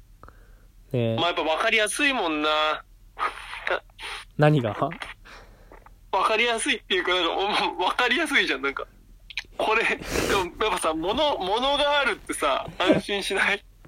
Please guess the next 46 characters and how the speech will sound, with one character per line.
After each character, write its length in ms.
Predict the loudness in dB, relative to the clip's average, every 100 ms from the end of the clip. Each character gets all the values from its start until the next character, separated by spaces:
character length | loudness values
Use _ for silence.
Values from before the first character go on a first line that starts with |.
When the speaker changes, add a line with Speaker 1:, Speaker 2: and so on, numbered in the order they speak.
| -20 -20 -20 -20 -14
Speaker 1:
<laughs> 1000 | -6 -6 -6 -2 0 0 -4 -8 -6 -6 -6
し 360 | -8 -8 -2
な 140 | 0 0
い。 140 | -2 -4 -18 -10 -2
Speaker 2:
こ 140 | 2
れ 160 | 2 2
で、 380 | 4 4 2 -6 -20 -20 -20 -12 -4
こ 120 | 2
れ 140 | 2
で、 380 | 2 2 2 -2 -14 -20 -20 -6 -2
あ 60 | -2
の、 60 | 2
駅 260 | 0 2 0
に 80 | 2
入 300 | 4 4 4
れ 120 | 4
ま 140 | 0 -2
す 140 | 0
よ 220 | 2 0
っ 40 | 0
て 100 | -2
い 140 | 0
う 60 | -2
も 160 | -2
の 120 | -2 -2
が、 160 | -4 -6 -20 -6
専 220 | -2 0
用 140 | 0
の 60 | 0
も 180 | 2 2
の 60 |
が 40 | 2
あ 40 |
っ 20 | 4
た 80 |
方 40 | 6
が。 0 |
Speaker 1:
ど 40 | 8
う 40 |
い 200 | 10 8
う 20 | 6
こ 500 | 2 2 2 2 -4 2
と？ 60 | 6
わ 120 | 8
か 140 |
り 60 | 8